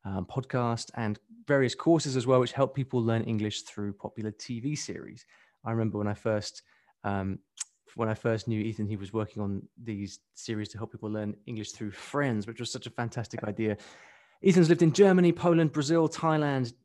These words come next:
Chile, and is currently based in Barcelona.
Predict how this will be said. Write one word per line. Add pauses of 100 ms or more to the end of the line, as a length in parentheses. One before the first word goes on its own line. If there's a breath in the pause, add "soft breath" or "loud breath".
(160)
Chile,
and
is
currently
based
in (400)
Barcelona.